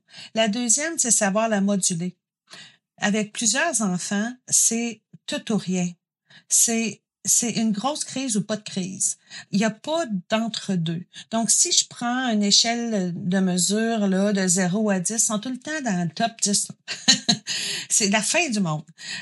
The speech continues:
Euh, nous, ce qu'on veut leur apprendre, c'est à moduler certaines émotions. Donc, tu peux être triste, mais tu n'es pas obligé d'être triste à, à pleurer, là, puis à, à chigner ta vie, <laughs> comme on dit, là, puis à crier au meurtre. Tu peux être triste, oui, mais sans nécessairement,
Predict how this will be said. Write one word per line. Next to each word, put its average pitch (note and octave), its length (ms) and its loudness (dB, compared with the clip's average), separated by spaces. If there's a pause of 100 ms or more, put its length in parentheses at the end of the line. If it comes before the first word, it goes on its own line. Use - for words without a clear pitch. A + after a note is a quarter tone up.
Euh, G3 160 4
nous, A3 220 2
ce - 80 0
qu'on A3 180 2
veut G#3+ 140 2
leur A3+ 180 2
apprendre, B3 580 -2
c'est B3+ 460 2
à G3 300 0
moduler G#3+ 560 0
certaines G3 520 2
émotions. F3 500 0
Donc, F#3+ 260 -2
tu - 120 0
peux A#3 100 -6
être C4+ 220 -4
triste, - 520 -2 (280)
mais G3 120 0
tu - 120 -2
n'es F#3 80 -2
pas - 160 -8
obligé B3+ 260 0
d'être G#3 220 -2
triste - 440 -2
à, G3 180 2 (120)
à E3+ 60 -6
pleurer, A3 720 0
là, A3 100 -2
puis G#3 160 -4
à, F3 360 0
à F3+ 80 -4
chigner A#3 640 2
ta G#3+ 120 2
vie, G3 300 2
<laughs> - 120 -6
comme A#3 160 4
on G3+ 200 4
dit, G#3+ 300 0
là, A3 140 2
puis G#3+ 180 -4
à F#3 80 0
crier A3+ 500 -2
au A#3 80 2
meurtre. A3+ 280 0 (560)
Tu - 80 -2
peux A#3+ 100 -2
être A#3+ 160 0
triste, - 560 -2
oui, A3+ 420 0
mais G3+ 160 2
sans G#3 160 2
nécessairement, G#3 880 0